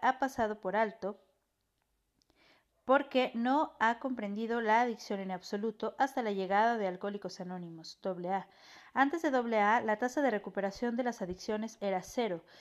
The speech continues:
y raras veces se oía hablar de que alguien se hubiera recuperado del alcoholismo. La verdad vino representada por el doctor Carl Jung, quien dijo que la ciencia no tenía una respuesta para este problema, que había que buscar algo situado por encima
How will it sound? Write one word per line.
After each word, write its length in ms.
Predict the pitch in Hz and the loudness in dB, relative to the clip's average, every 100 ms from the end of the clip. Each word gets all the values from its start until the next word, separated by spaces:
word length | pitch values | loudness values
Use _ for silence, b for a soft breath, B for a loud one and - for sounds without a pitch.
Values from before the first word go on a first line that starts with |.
| B B | B B
y 100 | 233 | 4
raras 340 | 233 254 277 226 | 8 8 8 2
veces 300 | 233 277 262 | -2 -2 -4
se 160 | 208 | -2
oía 320 | 196 214 226 | 0 2 2
hablar 380 | 196 190 190 208 | 2 2 0 0
de 100 | 247 | -4
que 160 | 247 190 | -2 2
alguien 420 | 185 185 202 233 | 2 2 -2 -6
se 200 | - 190 | -4 -4
hubiera 400 | 175 202 220 240 | -2 -2 0 0
recuperado 540 | 240 185 180 180 180 | -2 -8 -4 -2 -2
del 120 | 180 180 | -2 -4
alcoholismo. 640 | 180 208 269 262 190 170 _ B B B B | -4 -4 -2 -4 -8 -12 _ B B B B
La 140 | 233 | 6
verdad 320 | 240 247 311 330 | 6 6 4 4
vino 380 | 240 247 233 247 | -2 0 0 -2
representada 760 | 208 233 254 254 220 202 202 214 | 0 -2 -2 -6 0 2 2 2
por 80 | |
el 80 | 202 | -2
doctor 460 | 180 180 - 185 185 | -4 -6 -2 -2 -2
Carl 320 | 202 190 190 | 0 0 0
Jung, 280 | 247 247 214 - | 0 0 -2 -6
quien 220 | 202 196 | -6 -4
dijo 400 | 254 233 185 196 B B B | -4 -4 -6 -6 B B B
que 120 | 294 | 2
la 120 | 311 | 2
ciencia 340 | 311 330 - 370 | 2 -2 -2 -2
no 140 | 330 | -2
tenía 240 | 269 240 | -2 -2
una 160 | 233 240 | 0 0
respuesta 560 | 214 202 - 190 226 208 | -2 -4 -6 -4 -4 -4
para 120 | 180 | -6
este 200 | 180 190 | -6 -6
problema, 500 | 196 220 247 180 165 _ _ | -4 -2 -2 -4 -8 _ _
que 100 | 202 | -2
había 340 | 196 220 240 | 0 2 0
que 80 | 240 | 0
buscar 380 | 269 262 - 208 | -4 -4 0 2
algo 320 | 214 220 240 | 4 2 -2
situado 480 | 240 214 208 233 262 | -4 -8 0 0 0
por 140 | 262 | -2
encima 500 | 226 208 196 180 185 | -2 -6 -10 -8 -8